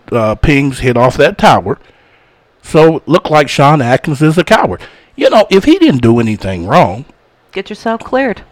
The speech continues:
Speaker 1: yeah, you know, talk to me and say, "Hey, Ed, this is what happened.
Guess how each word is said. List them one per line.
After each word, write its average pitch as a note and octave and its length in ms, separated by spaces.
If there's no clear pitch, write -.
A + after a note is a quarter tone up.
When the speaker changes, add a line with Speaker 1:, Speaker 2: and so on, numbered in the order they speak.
Speaker 1:
yeah, G3+ 280
you D#3+ 140
know, E3 220
talk F3 280
to G3+ 60
me D3+ 120
and C3 80
say, A#2+ 180
"Hey, A2 300
Ed, G2+ 120
this - 200
is C3 140
what G#2 120
happened. E2 400